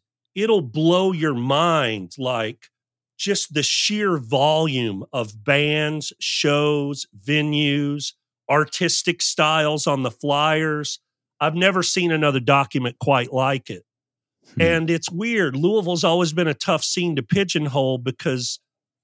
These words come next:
Speaker 1: you know, the
Speaker 2: Hmm.
Speaker 1: bands we have are so eclectic.
Speaker 2: Yes.
Speaker 1: And some are super arty and experimental and weird. Some are super heavy, you know, some are classic rock, just good old rock and roll,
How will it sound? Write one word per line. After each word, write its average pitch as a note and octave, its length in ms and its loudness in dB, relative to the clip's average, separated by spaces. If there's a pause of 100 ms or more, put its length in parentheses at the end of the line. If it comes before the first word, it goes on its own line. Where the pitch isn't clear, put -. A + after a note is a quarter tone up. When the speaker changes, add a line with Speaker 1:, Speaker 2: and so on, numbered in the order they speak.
(300)
Speaker 1:
you D#3 120 -2
know, C#3 420 0
the C#3 100 0
Speaker 2:
Hmm. B2 60 -8
Speaker 1:
bands F3 460 2
we D3+ 180 -2
have C3 340 0
are C3 80 0
so C#3+ 320 -2
eclectic. - 680 -4 (240)
Speaker 2:
Yes. B2+ 360 -2
Speaker 1:
And - 0 -
some D#3 500 -2
are C#3 100 2
super E3 580 2
arty D3+ 440 4
and C#3+ 100 0
experimental C#3+ 880 0
and G#2+ 200 -6
weird. D#3 580 2 (480)
Some D3 320 0
are C3+ 80 0
super - 440 -4
heavy, E3 400 4
you F3+ 340 -2
know, D3 200 -2
some C#3 340 0
are C3 240 -2 (560)
classic C#3 500 2
rock, C#3+ 440 0
just C3 240 -2
good D3+ 120 0
old C#3 220 2
rock C#3 280 0
and B2 160 -4
roll, E3 500 0